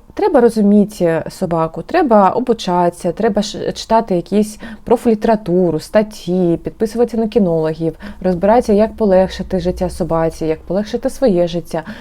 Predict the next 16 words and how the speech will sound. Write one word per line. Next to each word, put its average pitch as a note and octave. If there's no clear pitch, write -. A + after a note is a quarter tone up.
як D#3+
вам F#3+
жити B3
комфортно G#3+
і F3
так E3
далі. D3
А A#3
от C4+
ця D#4+
от D4+
вся D4+
історія C#4
з A3+
тим, A#3+
що G3+